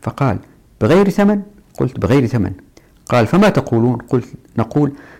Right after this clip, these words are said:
حلالا لا بأس به، يعني والله أعلم، وهم ماشيين كانوا يأكلوا من الأشجار أحيانا والثمار اللي هي في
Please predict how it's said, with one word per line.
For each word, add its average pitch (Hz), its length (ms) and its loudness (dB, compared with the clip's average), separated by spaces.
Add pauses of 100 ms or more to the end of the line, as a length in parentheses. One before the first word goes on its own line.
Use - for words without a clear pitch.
حلالا 131 480 4
لا 104 140 2
بأس - 260 -2
به، 135 180 0 (560)
يعني 135 280 2
والله 110 280 2
أعلم، 139 360 0
وهم 110 200 -2
ماشيين 120 540 0
كانوا 110 520 -2 (520)
يأكلوا 95 340 0
من 92 100 0
الأشجار 95 520 -2
أحيانا 92 400 -4
والثمار 98 440 -4
اللي 85 160 -4
هي 92 220 -2
في 87 380 -8